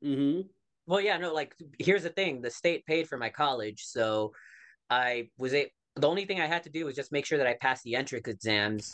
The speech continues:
Speaker 2: which were fucking easy, and I cheat my ass off all the time, frankly. I always make the joke that I should have cheated harder in university because I ended up getting my bachelor's at the age of twenty, and I could have got it at nineteen if I just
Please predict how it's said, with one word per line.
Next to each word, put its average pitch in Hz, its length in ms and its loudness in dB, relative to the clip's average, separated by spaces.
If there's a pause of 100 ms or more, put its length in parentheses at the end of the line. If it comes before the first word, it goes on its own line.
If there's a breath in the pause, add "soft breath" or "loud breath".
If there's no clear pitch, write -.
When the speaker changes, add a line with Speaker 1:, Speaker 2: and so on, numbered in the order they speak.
(140)
Speaker 2:
which 110 200 2
were 107 200 2
fucking 113 280 0
easy, 101 440 -4 (460 loud breath)
and 107 160 2
I 107 80 2
cheat 127 240 -6
my 104 160 0
ass 113 300 -2
off 95 160 -4
all 95 120 -6
the 98 100 -10
time, 101 300 -4
frankly. 98 600 -2
I 110 160 4
always 120 240 -2
make 120 180 -2
the 113 60 -6
joke 113 280 0
that 107 100 -2
I 104 80 0
should 107 180 -8
have 107 100 -6
cheated 110 300 0
harder 110 340 2
in 101 80 -4
university 101 680 -4
because 101 340 0 (380 loud breath)
I 135 140 2
ended 151 260 0
up 147 160 -2
getting 143 240 -2
my 113 160 -2
bachelor's 110 640 -4
at 101 140 -2
the 101 120 -4
age 107 220 2
of 95 120 -6
twenty, 101 500 0
and 101 120 0
I 98 60 4
could 117 160 0
have 101 60 0
got 110 200 2
it 107 60 -6
at 92 160 -6 (180)
nineteen 101 640 -2
if 95 120 -6
I 92 300 0
just 98 280 -2